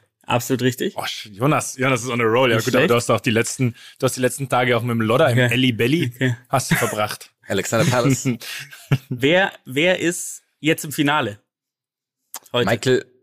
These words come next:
Speaker 3: Van Gerwen gegen Smith.
Speaker 1: <laughs>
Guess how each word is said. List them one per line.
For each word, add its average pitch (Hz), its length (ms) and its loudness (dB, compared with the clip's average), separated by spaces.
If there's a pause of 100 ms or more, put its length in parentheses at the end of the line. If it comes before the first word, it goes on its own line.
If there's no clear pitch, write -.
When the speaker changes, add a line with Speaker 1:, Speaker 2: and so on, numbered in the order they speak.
(160)
Speaker 3:
Van 98 240 -4
Gerwen 107 460 0
gegen 90 720 -10 (360)
Smith. - 380 -4 (380)
Speaker 1:
<laughs> - 40 -6